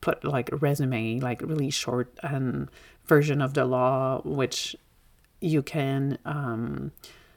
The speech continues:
um, yeah, you can use those instead of trying to, uh, understand the law, because that's very hard. <laughs> Let's be honest, unless you're,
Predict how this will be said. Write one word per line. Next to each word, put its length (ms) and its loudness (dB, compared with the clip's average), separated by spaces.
um, 1300 -4
yeah, 140 4
you 120 4
can 200 6
use 300 8
those 360 8
instead 540 2
of 260 2
trying 460 -2
to, 580 0
uh, 360 -2
understand 480 0
the 80 0
law, 280 0
because 240 -4
that's 200 -2
very 260 -4
hard. 280 -8
<laughs> 140 -16
Let's 200 0
be 100 2
honest, 320 -2
unless 280 -2
you're, 200 -4